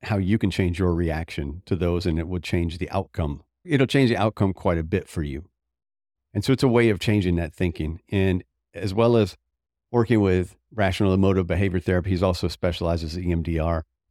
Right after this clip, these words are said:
And we've talked about E M D R quite a bit, and, and he, he makes some good points about how he works with the two and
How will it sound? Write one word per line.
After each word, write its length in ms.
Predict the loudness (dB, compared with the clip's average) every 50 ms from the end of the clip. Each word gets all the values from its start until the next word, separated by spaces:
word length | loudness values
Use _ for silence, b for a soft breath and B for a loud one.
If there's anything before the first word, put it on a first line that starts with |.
| _ _ _ -4
And 160 | 0 2 2
we've 120 | 2 2
talked 180 | 2 2 0 2
about 180 | 0 -2 0 0
E 80 | 0 -2
M 100 | 0 0
D 100 | 0 0
R 100 | -2 -2
quite 220 | -2 -2 -2 -2
a 60 | -2
bit, 300 | -2 -2 -2 -2 -2 -4
and, 300 | -6 -8 -8 -8 -6 -6
and 280 | -6 -4 -4 -4 -6 -8
he, 220 | -4 -4 -4 -4 _ _ _ _ _
he 140 | _ 0 2
makes 300 | 4 4 2 0 -2 -10 _ _ _ _
some 240 | -6 -2 0 0 2
good 180 | 2 0 0 2
points 240 | 0 0 0 0
about 220 | -2 -2 -4 -2 -2
how 180 | -2 -2 0
he 80 | 0 -2
works 380 | 0 0 -2 -4 -4 -8 -8 -6
with 140 | -6 -4
the 80 | -4 -6
two 480 | -8 -6 0 2 2 4 4 2 -2 -4
and 300 | -4 -2 -2 0 -2 -4